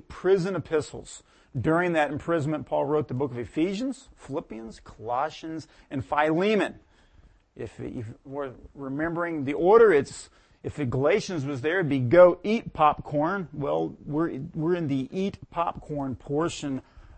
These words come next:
of the New Testament, and we will deal with the corn, so to speak. Does Colossians belong in our Bible? Um,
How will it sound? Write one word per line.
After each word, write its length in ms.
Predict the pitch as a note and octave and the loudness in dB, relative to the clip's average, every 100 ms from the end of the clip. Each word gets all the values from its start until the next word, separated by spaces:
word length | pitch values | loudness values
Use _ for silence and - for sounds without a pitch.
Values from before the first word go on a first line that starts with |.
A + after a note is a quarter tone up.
| - | -10
of 400 | C3+ C3+ C3 B2 | -6 -4 -4 -6
the 120 | C3+ C3+ | -12 -12
New 160 | C3+ | -10
Testament, 560 | B2+ D#3+ D3+ - A#2+ - - | -8 -6 -6 -8 -18 -18 -20
and 200 | A#2+ A#2 | -16 -12
we 120 | C3 | -8
will 140 | C3+ B2 | -6 -6
deal 200 | A2+ C3+ | -4 -4
with 160 | B2 | -6
the 220 | G#2+ A2+ A2 _ _ _ | -12 -16 -18 _ _ _
corn, 580 | - D#3+ C#3 A2+ G2+ G2+ _ _ _ - | -16 -12 -12 -12 -16 -20 _ _ _ -20
so 80 | A2 | -20
to 80 | |
speak. 360 | - - C3 A2 _ _ _ _ _ _ _ C4 _ _ _ _ _ - _ - - - _ _ _ _ _ - | -20 -16 -14 -14 _ _ _ _ _ _ _ -20 _ _ _ _ _ -20 _ -20 -20 -20 _ _ _ _ _ -2
Does 140 | F3 | 0
Colossians 440 | B2 F3+ F#3+ G3 D3+ | 6 8 8 6 0
belong 300 | E3+ F3+ F3 | 4 4 4
in 40 | |
our 60 | D3 | 0
Bible? 440 | C3+ C#3+ C#3 A2+ - - - _ _ _ | 2 4 2 -2 -12 -20 -20 _ _ _
Um, 440 | - A#2 A2+ G#2 | -20 -20 -20 -20